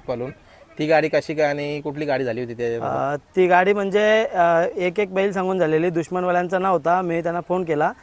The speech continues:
Speaker 2: की, "आपली गाडी मैत्रीपूर्ण खेळायची का?" ते बोलले, "शंभर टक्के खेळू आणि गाडी मैत्रीपूर्ण झाली."
Speaker 1: बरोबर आहे. आता आदात वासरामध्ये एक नाव करणं, एक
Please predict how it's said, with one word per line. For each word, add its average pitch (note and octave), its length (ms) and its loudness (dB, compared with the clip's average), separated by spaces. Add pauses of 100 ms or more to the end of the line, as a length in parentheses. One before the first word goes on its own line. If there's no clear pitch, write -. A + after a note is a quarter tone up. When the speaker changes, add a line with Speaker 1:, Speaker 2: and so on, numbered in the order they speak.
(220)
Speaker 2:
की, - 60 -4
"आपली D3+ 220 2
गाडी F3 220 4
मैत्रीपूर्ण F3+ 580 -2
खेळायची E3+ 360 2
का?" C#3 140 -2
ते E3+ 120 -4
बोलले, F3 220 -2
"शंभर F3 300 0
टक्के F3 280 -2
खेळू D#3+ 240 0 (320)
आणि E3 180 0
गाडी E3+ 200 4
मैत्रीपूर्ण D#3+ 540 -2
झाली." B2 200 -4 (260)
Speaker 1:
बरोबर A2+ 260 -6
आहे. - 220 -16 (260)
आता C3+ 260 0
आदात E3 280 0
वासरामध्ये F3 760 2
एक D#3+ 80 -4 (380)
नाव C#3+ 200 2
करणं, D3 480 -2
एक A#2+ 140 -2